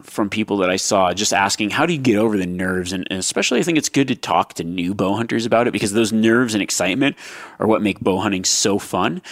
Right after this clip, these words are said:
but they're also what make bow hunting more unsuccessful in, <laughs> in many ways. So I think if you feel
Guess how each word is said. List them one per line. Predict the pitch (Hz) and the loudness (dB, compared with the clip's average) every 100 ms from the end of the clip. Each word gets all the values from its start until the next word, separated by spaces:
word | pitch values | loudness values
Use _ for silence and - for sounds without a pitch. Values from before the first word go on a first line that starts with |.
| - - | -8 -2
but | 117 | 2
they're | 120 | 4
also | 120 131 139 | 4 4 2
what | 123 | 2
make | 110 120 101 | 0 -2 0
bow | 104 104 | 0 2
hunting | 117 113 101 92 - - - - | 2 2 0 -2 -8 -18 -12 -4
more | 110 110 110 | 2 4 4
unsuccessful | 117 117 - 117 - 101 - 98 90 - _ _ - | 2 2 0 0 0 0 -2 -2 -2 -6 _ _ -8
in, | 92 90 85 | -6 -6 -4
<laughs> | |
in | - - 95 | -4 -2 -2
many | 98 98 90 | -2 -2 -2
ways. | 82 78 78 - - - - | -2 -2 -6 -10 -14 -14 -4
So | - 135 - | 2 4 2
I | |
think | 113 175 151 - | 2 2 0 0
if | 127 - | -2 2
you | 120 117 110 | 2 4 2
feel | 101 - 139 151 151 139 | -2 -4 2 4 2 0